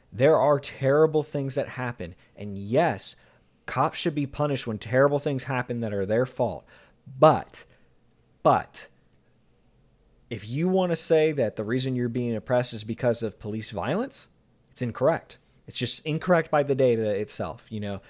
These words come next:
here's what you need to look at. Here's what you need to understand. There's three million interactions with cops, and, like,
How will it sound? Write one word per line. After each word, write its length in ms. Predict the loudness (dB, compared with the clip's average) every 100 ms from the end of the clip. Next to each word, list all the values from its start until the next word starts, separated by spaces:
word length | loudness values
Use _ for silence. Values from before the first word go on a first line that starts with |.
| -20 -20
here's 340 | -6 2 2 2
what 140 | -2
you 80 | -2
need 140 | 0
to 60 | 2
look 240 | 2 2
at. 220 | 0 -2 -6
Here's 240 | 0 0
what 140 | 0 -2
you 60 |
need 100 | -2
to 40 | -2
understand. 520 | -2 -4 -4 -4 -6 -12 -16
There's 200 | -10 -6
three 320 | -4 0 2 4
million 360 | 2 2 2
interactions 500 | 2 2 2 0 -2
with 160 | -2 -4
cops, 420 | 0 2 0 -4 -16 -20 -8
and, 160 | -6 -4
like, 260 | -4 -6